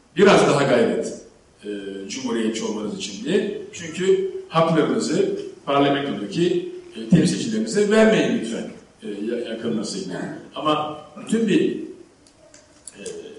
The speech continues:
Avrupa tarihi, Fransız tarihi bize, e, temsil demokrasiyi, e, orada kurduğu gibi model olarak da dünyanın her yerine, e, yaymasını,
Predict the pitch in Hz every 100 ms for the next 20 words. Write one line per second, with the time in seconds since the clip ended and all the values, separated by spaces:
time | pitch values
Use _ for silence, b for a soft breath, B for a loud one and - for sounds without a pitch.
0 | - - - 226 - 113 - 92 104 -
1 | 113 113 - 98 92 101 120 101 - -
2 | - - - - 107 104 104 - - 120
3 | 110 101 98 98 - 123 151 175 - -
4 | - 104 - 131 131 - 117 110 107 107
5 | 87 - - - - - - - - 202
6 | - - 185 - 165 - - - - 135
7 | 135 135 135 147 147 110 - 156 170 -
8 | - - 113 135 131 131 - - - -